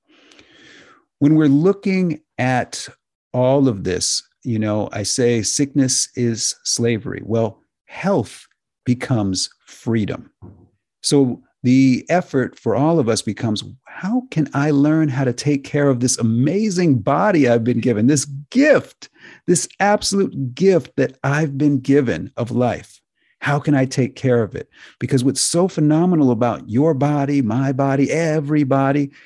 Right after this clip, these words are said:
is that the body is designed to heal, and it doesn't ask for much.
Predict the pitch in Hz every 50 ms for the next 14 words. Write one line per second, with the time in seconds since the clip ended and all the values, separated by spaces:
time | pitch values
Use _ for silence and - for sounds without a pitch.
0 | _ _ _ - 127 120 117 117 131 127 127 127 131 - _ _ _ _ _ -
1 | 143 135 117 98 135 131 139 151 160 165 160 151 143 127 131 - 131 107 95 -
2 | 139 131 135 139 147 147 143 139 - 127 113 104 - - 170 170 160 131 120 -
3 | 147 156 147 156 _ - 156 147 156 160 156 160 - - _ - 147 156 156 151
4 | 143 - - - - - 156 151 147 151 170 165 - - - - - - - _